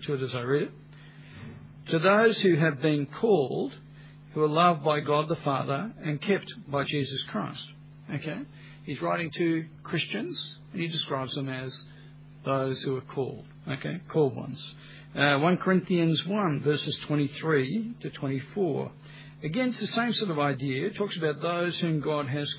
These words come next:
called, both Jews and Greeks. Uh, to them, Christ is the power of God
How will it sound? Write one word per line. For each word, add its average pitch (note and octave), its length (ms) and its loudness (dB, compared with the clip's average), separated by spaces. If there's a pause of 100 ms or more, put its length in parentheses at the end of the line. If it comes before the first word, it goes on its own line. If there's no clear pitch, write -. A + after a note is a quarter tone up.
called, A#3+ 460 -2
both D3 220 -4
Jews G3 360 2 (400)
and C#3+ 160 -2
Greeks. C#3+ 380 0 (680)
Uh, D3 200 -2
to D#3 160 -4
them, F#3+ 320 4
Christ E3+ 360 0
is C#3+ 120 -8
the C#3+ 80 -6
power G#3 340 -2
of C#3+ 120 -2
God C3+ 320 -4